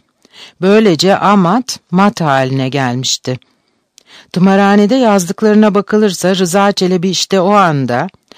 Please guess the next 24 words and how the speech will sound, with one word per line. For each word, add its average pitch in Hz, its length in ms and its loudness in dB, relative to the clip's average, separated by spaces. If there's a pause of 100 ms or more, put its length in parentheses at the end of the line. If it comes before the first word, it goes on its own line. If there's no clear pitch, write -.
(200)
sanki 214 420 0
tüfeklerden 190 920 0
atılan 170 440 -2
kurşunlarmış 175 920 -2
gibi, 131 400 -6 (420)
gemideki 190 560 0
bütün 233 300 -2
çivilerin 180 680 0
ve 175 100 -2
kavilaların 170 760 -2
yerlerinden 170 840 0
fırlayıverdiklerini, 135 1400 -2 (640)
kaplamaların 190 840 0
ve 202 100 0
postaların 180 760 0
dağıldığını, 143 840 -2 (580)
kısacık 208 500 -2
bir 185 60 -2
zaman 160 380 0
içinde 143 440 -4
koskoca 196 560 -2
kalyondan 160 720 -2
eser 185 380 -2
kalmadığını, 135 960 -2